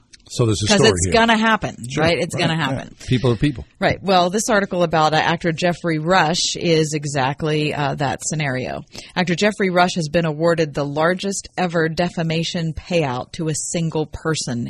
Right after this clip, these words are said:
Speaker 2: in Australia.
Speaker 1: Whoa.
Speaker 2: Yeah. Last month, he was awarded two point nine million dollars after winning the case against Nationwide News, which publishes Australia's Daily Telegraph.
Speaker 1: Hmm.
Speaker 2: The Sydney newspaper had published stories accusing him of behaving inappropriately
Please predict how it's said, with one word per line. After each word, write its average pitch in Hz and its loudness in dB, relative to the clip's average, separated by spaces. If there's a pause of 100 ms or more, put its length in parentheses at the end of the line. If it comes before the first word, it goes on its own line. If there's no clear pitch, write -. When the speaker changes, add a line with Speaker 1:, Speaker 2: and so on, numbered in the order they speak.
Speaker 2:
in 156 -4
Australia. 131 -6
Speaker 1:
Whoa. 107 0 (460)
Speaker 2:
Yeah. - -6 (760)
Last 190 2
month, 202 2
he 202 0
was 170 -2
awarded 170 0
two 202 -2
point 180 -4
nine 165 0
million 165 -2
dollars 147 0
after 151 -4
winning 165 -2
the 156 -4
case 160 -2
against 156 -4
Nationwide 165 0
News, 156 -2
which 156 -4
publishes 165 -4 (160)
Australia's 160 -2
Daily 147 -4
Telegraph. - -6 (180)
Speaker 1:
Hmm. 131 -2 (340)
Speaker 2:
The 190 -2
Sydney 214 4
newspaper 180 2
had 156 -2
published 175 -4
stories 170 -2
accusing 226 -2
him 147 -2
of 143 -4
behaving 156 -2
inappropriately 156 -4